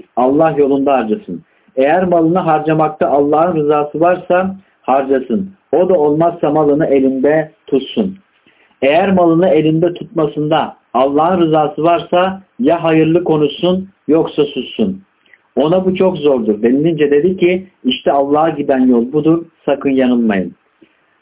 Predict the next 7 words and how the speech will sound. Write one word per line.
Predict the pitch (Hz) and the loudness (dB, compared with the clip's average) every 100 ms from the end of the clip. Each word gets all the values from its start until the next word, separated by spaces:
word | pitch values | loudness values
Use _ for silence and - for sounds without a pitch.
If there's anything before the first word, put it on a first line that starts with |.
| _ | _
Adının | - 139 165 196 | -2 2 2 2
anılmasını | 196 156 160 160 160 185 185 | 0 0 2 2 0 0 -2
istemeyen | 160 180 175 165 156 | 0 -2 0 0 0
birisi | 151 147 156 | 0 -2 -2
dedi | 151 160 220 | -2 0 0
ki, | 180 147 151 _ _ _ _ | 0 -2 -2 _ _ _ _
"Zühd, | - 127 202 214 | -8 -2 0 -2